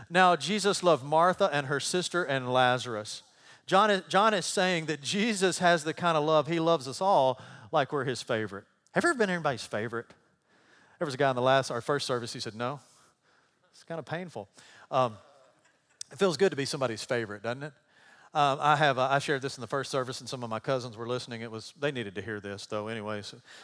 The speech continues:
uh, my, my grandmother, she's gone to be with the Lord. I was her favorite. I, I mean, I was. She told me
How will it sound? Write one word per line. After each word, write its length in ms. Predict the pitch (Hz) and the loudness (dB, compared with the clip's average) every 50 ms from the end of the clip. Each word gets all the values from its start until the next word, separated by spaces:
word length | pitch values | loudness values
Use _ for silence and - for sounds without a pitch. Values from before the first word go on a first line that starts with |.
| - - - - - | -20 -20 -18 -8 -4
uh, 100 | 135 135 | -4 -2
my, 200 | 143 147 160 147 | 0 0 0 2
my 140 | 156 165 165 | 4 2 4
grandmother, 440 | 147 160 156 151 139 131 123 123 117 | 4 2 2 2 0 -2 -2 -2 -4
she's 160 | - 151 117 | -6 -8 -6
gone 160 | - 139 131 | -4 -4 -4
to 60 | 127 | -4
be 80 | 127 131 | -4 -6
with 100 | 123 117 | -6 -6
the 60 | 127 | -4
Lord. 160 | 139 139 147 | -2 0 2
I 100 | 180 190 | 4 4
was 140 | 190 165 135 | 2 2 -2
her 100 | 131 113 | -6 -6
favorite. 460 | - - 113 104 101 95 110 104 110 - | -6 -6 -6 -6 -6 -6 -8 -8 -8 -2
I, 260 | - 151 160 127 143 156 | 0 0 2 2 2 2
I 40 | |
mean, 180 | 151 139 127 110 107 - - 143 | 0 0 -4 -6 -8 -12 -6 -2
I 180 | 156 165 156 | 0 0 2
was. 240 | 147 123 113 113 117 | 2 0 -2 -2 -2
She 120 | - 202 | -4 -6
told 300 | - - 156 147 147 147 | -4 0 0 0 0 -2
me 220 | 151 147 151 151 | -4 -6 -6 -6